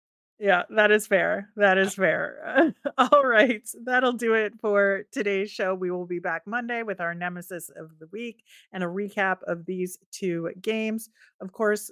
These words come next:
we know that the Flyers play the Anaheim Ducks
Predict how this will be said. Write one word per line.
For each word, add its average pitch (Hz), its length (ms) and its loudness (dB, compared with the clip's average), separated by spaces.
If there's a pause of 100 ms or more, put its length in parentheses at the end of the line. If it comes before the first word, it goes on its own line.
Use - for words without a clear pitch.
we 196 420 -2
know 214 460 0 (140)
that 180 240 -2 (120)
the 170 420 -4 (260)
Flyers 175 480 -2 (200)
play 247 520 -4
the 185 240 -4
Anaheim 175 680 -6 (180)
Ducks 170 440 -6